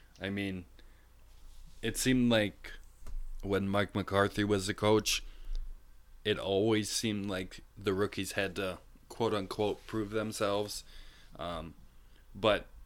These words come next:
if you're expecting to do this anyways, you might as well get him in there. Get him in with playing with Amos as much as he can. Get those guys' chemistry up,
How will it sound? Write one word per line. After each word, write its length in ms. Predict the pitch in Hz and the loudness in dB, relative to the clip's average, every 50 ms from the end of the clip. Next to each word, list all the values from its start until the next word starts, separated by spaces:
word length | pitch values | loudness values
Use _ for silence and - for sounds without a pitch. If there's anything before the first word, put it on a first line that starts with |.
| - - - - | -18 -20 -10 -4
if 180 | - 117 113 - | -4 -2 0 2
you're 140 | 113 113 | 2 2
expecting 540 | 113 110 - - - 101 98 - 117 107 104 | 2 2 0 0 0 0 0 -2 -4 -6 -4
to 120 | - - 101 | -4 -6 -4
do 140 | 95 104 | -4 -2
this 240 | 101 98 101 - - | -2 -2 -2 -2 -2
anyways, 640 | 95 92 95 95 95 98 98 98 104 98 - - - - - | -2 -2 -2 -2 0 0 0 0 0 -2 -4 -8 -10 -12 -8
you 120 | - 107 101 | -6 -4 -2
might 120 | 98 95 | -2 -2
as 140 | 95 90 95 | -2 -2 -2
well 140 | 95 92 90 | -2 -2 -2
get 200 | - - 95 92 | -2 -2 -2 -2
him 140 | 92 90 92 | -2 -4 -4
in 140 | 90 90 | -4 -4
there. 240 | 90 90 90 87 85 - - - - - - - - - | -4 -4 -4 -6 -8 -10 -16 -20 -20 -20 -20 -20 -6 -2
Get 160 | - 113 110 | 0 2 2
him 140 | 107 104 107 | 2 2 0
in 160 | 107 107 107 | 0 0 0
with 320 | 107 101 95 - - - - - - - - - - | 0 0 -2 -4 -10 -16 -18 -20 -20 -20 -20 -20 -6
playing 320 | - 107 104 107 107 107 | -2 0 0 0 0 -2
with 160 | 101 95 - - | -4 -6 -6 -6
Amos 600 | - 107 104 101 98 95 101 104 98 - - - - - | -4 -4 -2 -2 -2 -2 -4 -4 -4 -6 -8 -8 -6 -6
as 180 | 107 90 87 | -6 -4 -4
much 240 | 95 92 92 - - | -4 -6 -4 -4 -6
as 120 | 98 87 | -6 -8
he 60 | 90 87 | -8 -10
can. 400 | - - - 113 110 107 110 101 | -8 -4 -2 -2 -2 -2 -4 -4
Get 300 | - - 98 - - - | -4 -4 -4 -4 -4 -4
those 320 | 101 98 101 101 98 95 | -2 -2 0 -2 -2 -2
guys' 480 | - 107 101 101 98 95 90 - - - - - - - - - - - - | -2 0 0 0 0 -2 -4 -6 -10 -12 -14 -18 -20 -20 -20 -20 -20 -14 -2
chemistry 640 | - 123 117 117 117 107 - - - 110 113 110 104 | 0 2 2 2 0 -2 -2 -4 -2 0 0 2 2
up, 260 | 107 107 - - | 0 0 -2 -6